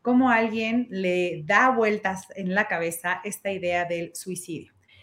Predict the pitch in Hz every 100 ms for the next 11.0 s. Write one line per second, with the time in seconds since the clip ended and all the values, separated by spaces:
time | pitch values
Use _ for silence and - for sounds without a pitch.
0 | _ - 208 196 196 - 208 190 185 185
1 | - 160 175 175 190 214 208 180 170 165
2 | 170 165 170 196 208 208 - - 190 208
3 | 202 202 196 180 175 170 165 170 190 185
4 | 175 165 160 156 165 196 226 - - _
5 | - - 220 220 220 226 220 180 185 190
6 | 208 220 214 208 180 175 170 180 185 -
7 | 190 185 190 185 180 175 180 175 175 160
8 | 170 170 185 185 185 185 180 170 180 180
9 | 175 180 165 160 165 180 180 170 165 170
10 | 170 165 170 170 170 175 185 190 214